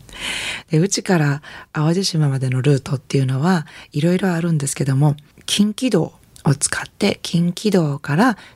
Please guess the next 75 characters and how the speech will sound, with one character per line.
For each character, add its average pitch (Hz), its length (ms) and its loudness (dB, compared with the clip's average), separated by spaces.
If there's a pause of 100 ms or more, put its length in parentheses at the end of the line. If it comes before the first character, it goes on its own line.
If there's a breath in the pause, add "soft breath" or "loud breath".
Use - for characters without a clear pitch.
中 151 260 2
国 147 300 -2
道 135 180 2
に 127 140 -2
入 131 220 -2
っ 147 40 -6
て、 - 300 0 (260 loud breath)
そ - 140 -10
こ 170 120 0
か 269 140 0
ら 214 100 2
阪 156 320 0
神 143 240 0
高 143 220 0
速 - 340 -2 (380)
と 196 120 0
い 180 100 2
う 160 100 -4
経 139 220 -4
路 151 100 -2
で - 80 -4
行 185 120 -2
き - 60 -2
ま 127 140 2
し - 60 -2
た。 - 140 -6 (360 loud breath)
な - 80 -2
ん 156 60 2
か 135 140 -2
一 - 220 -2
人 226 120 2
旅 151 240 0
っ - 40 -6
て - 320 -4 (240)
慣 147 140 0
れ 175 140 2
な 196 120 0
く 180 140 -4
っ 147 40 -4
て、 - 360 -4 (540 loud breath)
ね、 165 220 2
な 139 80 -2
ん - 20 -2
か 147 120 -2
誰 180 240 2
か 403 160 -12
と 151 160 0
い 175 80 0
た 156 140 0
ら、 135 220 -4 (320 loud breath)
あ 139 120 -2
れ 151 120 4
食 135 140 -4
べ 127 60 -2
よ 117 80 0
う - 20 -10
か、 - 220 -4
こ - 160 -2
れ 143 60 2
食 131 180 0
べ 135 60 -2
よ 120 100 -2
う - 20 -8
か、 - 160 -6
あ 131 60 0
れ 147 60 2
飲 143 80 2
も 131 180 0
う - 20 -8
か - 300 -8
と - 80 -6
か 50 120 -6
言 50 100 -8
っ - 20 -10
て、 - 280 -10